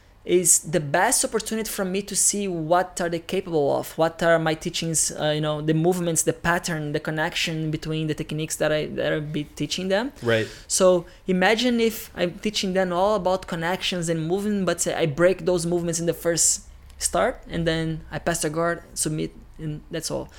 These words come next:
Speaker 1: And I
Speaker 2: Yeah.
Speaker 1: feel like still there are a lot of coaches doing that.
Speaker 2: Yeah.
Speaker 1: And I asked my, my coach this, um, this question, right? Uh, after we having a whole conversation about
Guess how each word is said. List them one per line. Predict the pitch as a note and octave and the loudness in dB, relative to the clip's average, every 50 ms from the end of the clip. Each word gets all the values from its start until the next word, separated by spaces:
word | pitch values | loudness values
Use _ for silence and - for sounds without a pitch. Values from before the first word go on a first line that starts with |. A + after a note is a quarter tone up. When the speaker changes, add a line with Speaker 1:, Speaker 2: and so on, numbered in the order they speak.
| - - - | -18 -10 -4
Speaker 1:
And | B2 A#2+ | 0 0
I | |
Speaker 2:
Yeah. | A#2+ A#2 | 2 2
Speaker 1:
feel | A2 A3+ | 2 2
like | A3 A3+ A3 A3 A#3 - - - | 2 2 2 0 -6 -8 -4 0
still | - - - - C#4 C#4 B3+ | 0 0 0 0 0 0 0
there | A3+ G#3 | 2 2
are | G#3 G3 F#3 | 2 2 2
a | F#3 G3 | 2 2
lot | G#3 A3 G#3 | 4 4 2
of | G3 - - | 0 -2 -6
coaches | - F#3+ G3 G#3 - F#3 D#3+ D3 | -6 -6 -6 -6 -4 -6 -4 -2
doing | D3 F3 G3+ A3 G#3+ | -2 -2 -2 0 0
that. | E3+ C3+ G#2+ - - - - - - | -2 -2 -2 -4 -8 -10 -10 -12 -6
Speaker 2:
Yeah. | - A#2+ A#2 A2+ A2 F#2+ - - - - - - - - - - - | -2 0 2 2 2 0 -4 -10 -18 -20 -20 -20 -20 -20 -20 -10 -4
Speaker 1:
And | - D#3+ D#3 D3+ D3+ D3+ D3+ D3+ D3+ D3 D3 D3 D3 D3+ D3+ - - | -2 0 0 0 0 0 0 0 0 0 -2 -2 -2 -2 -4 -6 -8
I | - D#3+ F3+ F#3 | -6 -4 -2 -2
asked | F#3+ G3 G#3 - - | -2 -2 -2 -4 -4
my, | G#3+ G#3 G3 G3 G3 F#3+ F#3 F3+ F3 E3 - | -4 -4 -2 -2 0 0 0 0 -2 -4 -4
my | - E3 E3+ | -4 -4 -4
coach | E3 - - F3 F3+ E3+ - - | -2 -2 -2 -2 -2 -2 -2 -2
this, | F3 E3 D#3 C#3 - - - - - - | 0 0 0 0 0 -2 -2 -4 -8 -8
um, | - D3+ C#3+ C#3+ C#3+ C#3 C3 C3 B2 - - - - - - - - - - - - - - - - - - - - - - - - - - | -6 -6 -4 -4 -4 -6 -6 -8 -10 -14 -20 -20 -20 -20 -20 -20 -20 -20 -20 -20 -20 -20 -20 -20 -20 -20 -20 -20 -20 -20 -20 -20 -14 -6 -2
this | E3 D#3 | -2 0
question, | - - F#3 G3 - - E3 C#3+ | 2 2 2 2 2 0 -2 0
right? | C3+ C#3 D3+ D#3+ D#3+ - - | 2 2 2 2 2 0 -2
Uh, | D#3 | 0
after | D3 D3 C#3+ D3 E3 D#3+ - E3 | 0 0 0 0 -2 -2 -2 0
we | D#3+ D#3 | 0 2
having | D3 D#3 D#3+ D#3+ D#3+ D#3+ | 2 0 0 0 0 -2
a | D#3+ C#3 | 0 0
whole | C#3 D#3+ F#3 F3 | 0 0 0 0
conversation | - F3 E3+ E3 D#3 - F3 E3+ D#3+ - D#3+ D#3+ | -2 -4 -4 -2 -2 0 0 -2 -2 -2 -2 -2
about | D3+ D3+ D#3 D#3 D3+ D3+ D3+ | 0 2 4 4 4 2 0